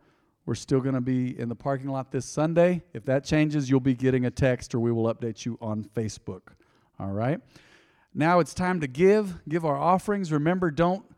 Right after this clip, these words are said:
don't stop giving, even during this season. There's three ways you can give here, and that is you can go to our church office Monday through Fri-, Friday, eight A M to five P M, and you can give your tithe and offering in person, all right? Or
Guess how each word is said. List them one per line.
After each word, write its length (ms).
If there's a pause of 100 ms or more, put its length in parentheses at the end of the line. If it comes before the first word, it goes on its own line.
(580)
don't 180
stop 320
giving, 380 (280)
even 220
during 220
this 140
season. 420 (320)
There's 120
three 220
ways 300
you 80
can 140
give 200
here, 260 (720)
and 100
that 160
is 120
you 80
can 100
go 340 (420)
to 100
our 100
church 320
office 360
Monday 260
through 180
Fri-, 280
Friday, 440
eight 180
A 40
M 200
to 80
five 300
P 140
M, 160 (560)
and 120
you 80
can 120
give 200
your 80
tithe 360
and 100
offering 300
in 120
person, 420 (300)
all 60
right? 260 (760)
Or 500